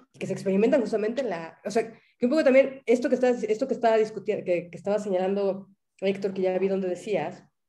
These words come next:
pero aquí es que tiene que ver justamente con eso. Por un lado, esto, ¿no? El sonido como una experiencia, digamos, en sí misma, que ya no está, que ya no tiene que ver, como decía Juan Pablo, con el, ¿no?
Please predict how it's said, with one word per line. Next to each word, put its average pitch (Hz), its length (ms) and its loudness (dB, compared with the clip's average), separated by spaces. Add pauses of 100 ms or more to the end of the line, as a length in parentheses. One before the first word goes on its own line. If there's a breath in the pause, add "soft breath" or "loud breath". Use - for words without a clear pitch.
(380)
pero 202 120 0
aquí 208 120 2
es 240 60 -2
que 285 80 2
tiene 269 180 0
que 269 80 4
ver 247 120 6
justamente 247 380 0
con 214 160 2
eso. 220 160 -4
Por 214 120 4
un 247 80 2
lado, 247 300 2
esto, 214 280 -4
¿no? 220 180 -4
El 202 120 -4
sonido 240 640 -2 (420 soft breath)
como 196 200 -2
una 226 380 2
experiencia, 202 680 0
digamos, 196 400 -6
en 185 80 -10
sí 202 140 -10
misma, 247 320 -4 (520)
que 185 140 2
ya 214 140 6
no 226 80 4
está, 220 500 2
que 202 80 -6
ya 202 100 2
no 214 120 2
tiene 214 220 2
que 214 100 -2
ver, 202 160 -4
como 190 180 -6
decía 175 220 -6
Juan 202 220 -4
Pablo, 208 340 2
con 190 220 0
el, 180 280 -2
¿no? 262 360 -6